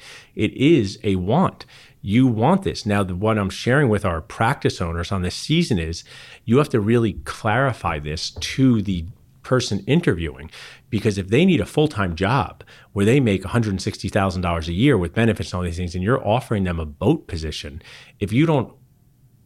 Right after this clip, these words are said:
bring this to life at the interview, you're gonna have mismanaged expectations and a problem.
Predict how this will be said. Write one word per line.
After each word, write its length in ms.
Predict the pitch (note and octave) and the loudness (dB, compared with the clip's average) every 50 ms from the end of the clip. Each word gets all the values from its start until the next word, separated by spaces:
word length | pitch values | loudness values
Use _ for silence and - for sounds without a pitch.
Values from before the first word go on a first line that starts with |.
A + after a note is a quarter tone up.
| _ _ | _ _
bring 280 | - A2 A#2 B2+ C3+ C3 | -2 0 2 2 4 4
this 180 | B2+ A2 - | 2 0 -2
to 120 | - - G2+ | -4 -6 -2
life 340 | F#2 G2 G2+ A#2 A#2 - - | 0 0 2 2 0 0 -2
at 120 | A2 - | -4 -4
the 160 | - F2+ G#2 | -2 0 2
interview, 420 | D3 F3+ D3+ F#2 E2+ E2 E2 E2 E2 | 2 2 2 0 0 -2 -4 -4 -4
you're 120 | F2+ G2 G#2 | -2 -2 0
gonna 140 | G#2+ G#2+ F2+ | 0 0 0
have 180 | G2 F#2 F2 | -2 -2 -2
mismanaged 600 | F#2 G2+ A2+ G#2+ - A2 G2+ G2 F#2+ F#2 F2 - G2 | 0 0 0 0 0 -2 0 0 0 0 -2 -2 -4
expectations 760 | F2+ - - - F2 F2 - - G2+ G2 F#2+ - F2+ D#2+ F2+ | -6 -6 -6 -8 -8 -6 -4 -2 -2 -2 -2 -4 -6 -6 -6
and 80 | E2+ | -8
a 40 | D#2+ | -8
problem. 460 | - - F#2+ E2 E2 - - - - | -6 -4 -4 -2 -4 -4 -6 -12 -20